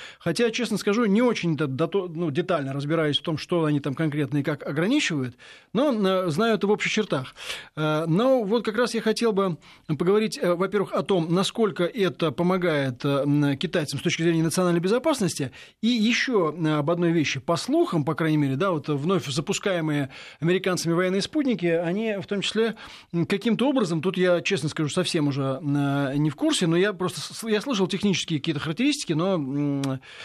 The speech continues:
э, у меня не хватает образования, чтобы их воспроизвести.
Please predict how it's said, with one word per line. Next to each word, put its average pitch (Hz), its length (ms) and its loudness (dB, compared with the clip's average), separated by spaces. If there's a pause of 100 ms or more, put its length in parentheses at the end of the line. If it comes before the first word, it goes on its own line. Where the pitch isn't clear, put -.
(180)
э, 139 280 -2
у 139 60 2
меня 185 220 2
не 185 80 0
хватает 185 300 0
образования, 175 520 0
чтобы 147 180 -4
их 139 80 -6
воспроизвести. 160 640 -2